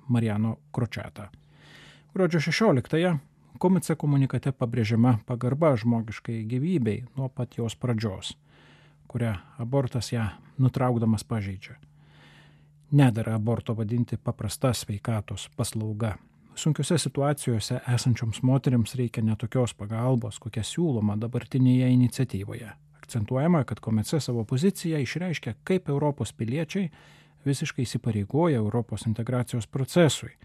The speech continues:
Ir tuo pačiu labai susirūpinę, kad tokiame polarizuotame kontekste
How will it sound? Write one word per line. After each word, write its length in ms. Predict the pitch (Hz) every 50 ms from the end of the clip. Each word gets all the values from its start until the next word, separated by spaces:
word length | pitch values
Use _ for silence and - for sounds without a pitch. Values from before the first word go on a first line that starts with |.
| - _ _ - - - - - _ _ _
Ir 160 | - 123 113
tuo 120 | - 185
pačiu 340 | 185 - 185 - - 143 110 98 - _ _ _ _ _ -
labai 260 | 110 110 113 151 160
susirūpinę, 680 | - - 147 - - 139 156 196 196 - 156 143 139 131 -
kad 120 | - 135
tokiame 360 | - 131 - - 135 143 156 147 -
polarizuotame 720 | - 127 120 127 123 131 117 127 147 156 - 151 135 131 123
kontekste 640 | - - 113 107 - 110 - - - 170 175 165